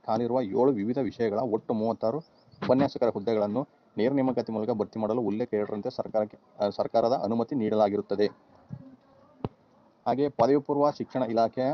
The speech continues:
ಸರ್ಕಾರಿ ಪದವಿ ಪೂರ್ವ ಕಾಲೇಜುಗಳಲ್ಲಿ ಖಾಲಿ ಇರುವ ಹತ್ತು ವಿಷಯಗಳ ಒಟ್ಟು ಏಳ್ನೂರ ಎಪ್ಪತ್ತೆಂಟು ಉಪನ್ಯಾಸಕರ ಹುದ್ದೆಗಳಿಗೆ ನೇರ ನೇಮಕಾತಿ ಮೂಲಕ ಭರ್ತಿ ಮಾಡಿಕೊಳ್ಳಲು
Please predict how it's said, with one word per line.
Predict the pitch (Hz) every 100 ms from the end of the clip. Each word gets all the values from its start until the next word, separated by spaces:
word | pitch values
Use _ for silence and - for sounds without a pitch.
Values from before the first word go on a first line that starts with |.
| 160 _ -
ಸರ್ಕಾರಿ | - - 147
ಪದವಿ | 143 123 123
ಪೂರ್ವ | 123 123
ಕಾಲೇಜುಗಳಲ್ಲಿ | 123 107 110 110 110
ಖಾಲಿ | 107 107 107
ಇರುವ | 107 120 139
ಹತ್ತು | 113 - 165
ವಿಷಯಗಳ | - - 120 117
ಒಟ್ಟು | 120 101 - 131
ಏಳ್ನೂರ | 98 117 147
ಎಪ್ಪತ್ತೆಂಟು | 123 - 123 120 120 139
ಉಪನ್ಯಾಸಕರ | 98 - 117 113 117 110
ಹುದ್ದೆಗಳಿಗೆ | 123 101 104 101 110
ನೇರ | 98 107 131
ನೇಮಕಾತಿ | 120 113 104 101
ಮೂಲಕ | 98 - -
ಭರ್ತಿ | 127 - - 117
ಮಾಡಿಕೊಳ್ಳಲು | 107 - 110 113